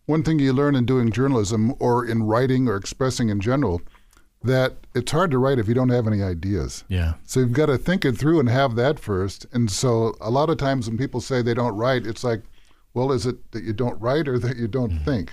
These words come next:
Speaker 1: You know, which,
Speaker 2: Yeah.
Speaker 1: which one is it?
Speaker 2: That's one of the most, um, for what we do,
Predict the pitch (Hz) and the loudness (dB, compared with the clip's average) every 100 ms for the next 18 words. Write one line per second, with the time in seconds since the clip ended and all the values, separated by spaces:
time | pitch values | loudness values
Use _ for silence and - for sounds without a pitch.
0 | - 104 92 80 78 120 - 120 113 135 | -12 -4 0 0 0 -4 -4 -2 0 -2
1 | 104 76 - - _ - 113 - 135 117 | -6 -10 -16 -20 _ -2 0 2 4 4
2 | 104 98 90 - - 110 95 87 - 101 | 4 2 2 -2 -2 0 2 0 0 0
3 | 98 95 101 90 85 | 0 2 0 0 0